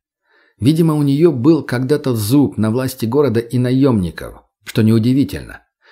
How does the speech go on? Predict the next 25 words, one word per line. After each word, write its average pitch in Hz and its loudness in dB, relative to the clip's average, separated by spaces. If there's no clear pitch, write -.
Нет, 104 0
он 117 4
никому 131 2
не 113 0
скажет. 85 -6
Это 131 0
не 147 0
его 120 0
проблемы. 80 -8
Мало 156 2
ли, 113 0
где 113 2
она 113 0
слухов 107 -2
набралась. 98 -2
Старьевщики 135 0
в 104 0
баре 113 -2
постоянно 117 -2
треплются. 90 -4
«Ну 180 2
так 180 -2
что, 110 -6
может, 156 -2
передумаешь?» 160 0